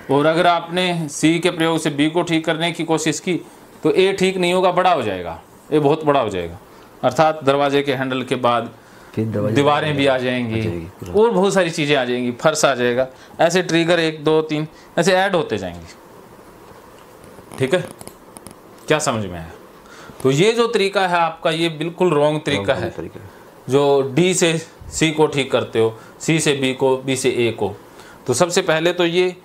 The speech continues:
Speaker 1: कि ये है ही नकली, इस पे ही वार करना है कि ये स-,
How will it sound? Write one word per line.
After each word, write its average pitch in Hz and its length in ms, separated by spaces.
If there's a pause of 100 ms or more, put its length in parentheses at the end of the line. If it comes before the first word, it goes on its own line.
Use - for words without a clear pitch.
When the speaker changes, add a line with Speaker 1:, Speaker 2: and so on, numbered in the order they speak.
(260)
Speaker 1:
कि 175 80
ये 180 260
है 139 220
ही 175 140
नकली, 165 380 (140)
इस 160 120
पे - 160
ही 175 60
वार 160 220
करना 147 340
है 143 140 (400)
कि 185 80
ये 220 280
स-, - 200